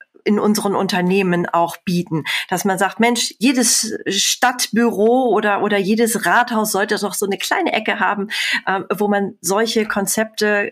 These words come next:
hautnah erleben kann und müsste mindestens über das Dashboard verfügen, was mir zeigt, was ist eigentlich in meiner Stadt los und dass ich als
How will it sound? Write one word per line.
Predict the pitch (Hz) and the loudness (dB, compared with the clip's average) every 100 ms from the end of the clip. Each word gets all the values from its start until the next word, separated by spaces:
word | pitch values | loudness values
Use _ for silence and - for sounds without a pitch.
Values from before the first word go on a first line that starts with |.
| - | -2
hautnah | - 226 254 214 202 208 | 2 2 2 0 2 2
erleben | 185 185 226 233 | 0 2 2 2
kann | 214 214 | 0 0
und | 214 190 | -2 -2
müsste | 196 208 214 185 175 | 0 2 2 -4 -4
mindestens | 170 180 208 285 226 165 - 175 - | 0 2 4 4 2 0 -4 -6 -4
über | 185 185 | -2 -2
das | 175 - - | -2 -4 -2
Dashboard | 220 226 - 185 180 - - - - - | 0 0 0 2 2 -2 -8 -8 -6 -6
verfügen, | - 185 - 208 202 190 180 | -4 -2 0 0 2 0 0
was | 185 180 180 | -2 -2 -2
mir | 175 | -2
zeigt, | - 180 180 | 0 0 0
was | 190 180 | -2 -2
ist | 175 | -2
eigentlich | - 185 185 185 | -2 -2 -4 -4
in | 170 | -2
meiner | 170 160 | 0 -2
Stadt | - 170 165 165 | -2 -2 -2 -2
los | 156 156 - - - - - | -2 -2 -4 -10 -20 -14 -6
und | 175 - - - | -4 -2 -6 -6
dass | 175 185 | -4 -4
ich | - | -2
als | 170 | -4